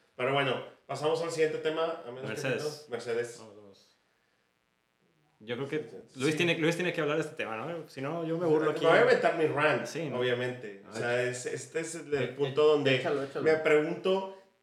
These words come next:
Speaker 1: ¿qué chingados con Mercedes? O sea, es neta, güey, otra vez otra pinche temporada en la que van a estar peleando el quinto, sexto lugar y van a decir, "No mames, logramos un podium, tercer lugar". Es neta, es neta. O sea, después de toda la presentación que hicieron y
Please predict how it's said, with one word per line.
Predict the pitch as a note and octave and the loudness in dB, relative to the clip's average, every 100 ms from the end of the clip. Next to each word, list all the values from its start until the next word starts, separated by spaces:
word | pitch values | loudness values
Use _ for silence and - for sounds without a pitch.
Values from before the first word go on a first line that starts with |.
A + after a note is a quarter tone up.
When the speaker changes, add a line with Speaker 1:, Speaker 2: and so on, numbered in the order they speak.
| _ | _
Speaker 1:
¿qué | - A#3+ - | 0 0 0
chingados | - B3+ G#3+ E3+ F#3+ G3 A#3+ - | -2 0 -2 0 4 8 8 6
con | G3 E3 | 0 2
Mercedes? | C#3+ - D#3+ E3 C#3+ | 2 2 2 4 4
O | D3+ | 2
sea, | F3+ | 2
es | G3 | 0
neta, | G#3+ G3+ G3+ G#3+ G#3+ | 2 2 0 0 4
güey, | G#3 A3 | 6 6
otra | G3 - G#3+ | 6 2 4
vez | G#3+ G#3+ | 6 6
otra | G#3 G#3+ G#3+ - | 2 0 -2 -4
pinche | G#3 G#3+ A3 | -4 -2 2
temporada | A3 A3 - F3+ F3 F#3+ | 4 4 2 4 4 4
en | G3+ | 0
la | - | -2
que | F3 | -2
van | F3 | -2
a | G3+ | -4
estar | F#3+ F3+ | -6 -6
peleando | F#3+ F#3 F3+ | -2 0 -2
el | F3+ | -4
quinto, | F3 - G3 | -10 -10 -8
sexto | F#3+ - G3 | -6 -8 -4
lugar | F#3+ E3+ F3 - - - - | 0 6 6 4 -8 -18 0
y | F3 | 6
van | F#3 | 6
a | G3+ | 6
decir, | G#3 F#3+ G3 F3 - - | 4 4 2 0 -4 -6
"No | F#3 A3+ | 2 6
mames, | A3 A3 A#3+ | 8 6 6
logramos | G#3 E3 E3+ A3 B3+ | 4 4 4 4 2
un | A#3+ | -2
podium, | G3+ G#3 G3+ F3+ | 2 4 4 2
tercer | D#3 D#3 E3+ | 0 0 0
lugar". | A3 G#3 G3 G3 - - - | 2 4 2 0 -8 -20 -6
Es | C#3+ E3 | 0 2
neta, | F3 E3+ - C#3+ C3 B2+ - - _ - | 2 -2 -4 -2 0 -2 -8 -20 _ 2
es | F#3 F#3+ | 2 2
neta. | G3+ F#3+ F#3+ E3+ E3 D#3+ | 2 2 2 4 4 4
O | |
sea, | F3 E3+ | 2 2
después | E3+ G3 G3+ | 0 -2 0
de | C4+ | 0
toda | - G3+ | 0 2
la | A#3+ A#3+ | 4 4
presentación | G3+ D#3+ D#3 D#3 D#3 D#3+ E3 F3+ | 0 -4 -4 -2 -2 0 0 0
que | F#3+ | -4
hicieron | - D#3 E3+ | 0 2 4
y | F#3+ | 2